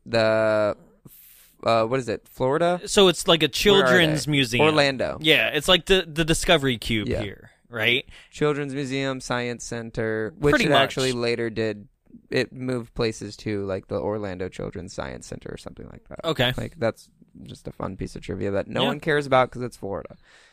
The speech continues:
Speaker 2: Yeah.
Speaker 1: <laughs> Like, if you, but this, uh, this new
Speaker 2: And
Speaker 1: location
Speaker 2: that turned into the Gator Museum. Surprise.
Speaker 1: Yeah. This, uh, where they did film this, though, it was the Orlando's Children's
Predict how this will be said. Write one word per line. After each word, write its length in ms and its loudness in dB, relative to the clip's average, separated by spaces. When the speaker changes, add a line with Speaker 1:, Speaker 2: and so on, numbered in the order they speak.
Speaker 2:
Yeah. 200 0
Speaker 1:
<laughs> 120 -8
Like, 420 6
if 240 2
you, 120 0
but 320 2
this, 260 0
uh, 240 6
this 340 -4
new 280 -6
Speaker 2:
And 80 -2
Speaker 1:
location 280 0
Speaker 2:
that 140 6
turned 220 4
into 180 6
the 80 4
Gator 300 8
Museum. 360 0
Surprise. 580 4
Speaker 1:
Yeah. 60 -20
This, 240 4
uh, 200 8
where 240 4
they 140 6
did 260 0
film 240 0
this, 160 -6
though, 340 0
it 160 0
was 280 2
the 140 -2
Orlando's 460 -2
Children's 960 -8